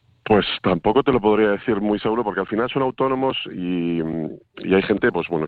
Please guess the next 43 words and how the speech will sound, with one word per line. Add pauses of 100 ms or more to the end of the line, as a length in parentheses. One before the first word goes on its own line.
gente
que
no
está
asociada,
gente
que
está
en
teletaxi, (640)
eh,
que
no
sé
cuántos
pueden
estar
parados. (500)
Nosotros,
eh,
ahora
mismo
jubilados
tenemos
unos
cincuenta, (460)
un
diez
por
ciento
más
o
menos
de
los, (300)
de
los
que
somos (560)
en
Radio
Taxi
Bilbao.